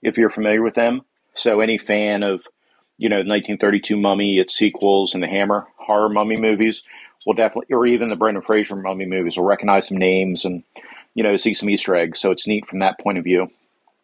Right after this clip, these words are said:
But there's a great review of our adventure over at the Arcane Aliens podcast, and the link is in the show notes. Go listen to that for what actually happened.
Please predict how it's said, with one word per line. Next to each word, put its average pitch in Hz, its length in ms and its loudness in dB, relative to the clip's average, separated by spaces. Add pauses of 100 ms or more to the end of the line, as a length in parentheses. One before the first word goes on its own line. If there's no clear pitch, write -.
(800)
But 113 240 4 (460)
there's 131 240 2
a 113 40 4
great 127 460 0
review 131 460 0
of 107 140 -2 (140)
our 117 160 2
adventure 104 540 -2 (520)
over 117 360 2
at 110 220 2
the 104 100 0
Arcane 104 280 0
Aliens 95 340 -6
podcast, 101 560 -2
and 95 120 -8
the 85 140 -10 (140)
link 120 200 0
is 104 120 -2
in 107 60 -2
the 98 60 -4
show 107 200 4
notes. - 260 -4
Go 113 180 0
listen 135 240 -2
to 117 60 0
that 113 340 0
for 101 100 -2
what 101 180 2
actually 101 380 0
happened. 107 380 -2